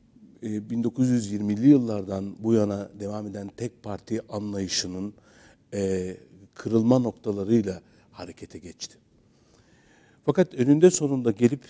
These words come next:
tekrar bir otokrasiye dayanan bir şeyle, bir anlayışla karşı karşıya kaldığımızı düşünüyorum. E, bir süredir yani, e,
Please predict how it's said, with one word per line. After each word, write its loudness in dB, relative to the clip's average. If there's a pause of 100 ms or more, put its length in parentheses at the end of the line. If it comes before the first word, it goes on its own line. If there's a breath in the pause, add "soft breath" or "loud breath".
(140)
tekrar 2
bir 2
otokrasiye 2
dayanan 2
bir -2 (200)
şeyle, -2
bir -6
anlayışla -8
karşı -14
karşıya -20
kaldığımızı -18
düşünüyorum. -20 (1040 soft breath)
E, 8 (840)
bir -2
süredir -10
yani, -2 (280)
e, -12